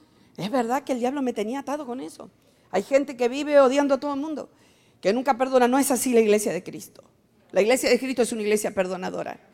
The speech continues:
Mire, si usted no puede perdonar a su marido, a su hijo, a sus hermanos, a sus vecinos, ¿usted cree que va a poder tener misericordia cuando entre uno de ahí afuera?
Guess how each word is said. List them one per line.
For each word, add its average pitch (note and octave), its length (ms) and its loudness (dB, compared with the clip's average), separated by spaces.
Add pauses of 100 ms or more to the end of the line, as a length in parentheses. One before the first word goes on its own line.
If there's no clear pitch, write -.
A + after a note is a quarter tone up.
(240)
Mire, A#3 220 4
si A3+ 100 -4
usted C#4 160 -4
no C#4+ 120 -2
puede C#4+ 200 2
perdonar B3 360 0
a B3 60 2
su B3+ 120 -6
marido, A3 380 -2
a G#3+ 40 0
su G#3 220 -8
hijo, B3 260 -4
a G#3+ 40 -2
sus G#3 180 -10
hermanos, G#3+ 540 2 (240)
a G3 120 2
sus A3+ 180 -4
vecinos, A3+ 760 0
¿usted A3+ 240 0
cree C4 240 -2
que C4 160 2
va C4+ 160 4
a C4+ 60 0
poder C4 280 0
tener C4+ 220 -2
misericordia C4 720 0
cuando B3 240 -2
entre C4+ 240 0
uno C4+ 200 0
de C4+ 80 4
ahí C4 80 2
afuera? C4+ 520 6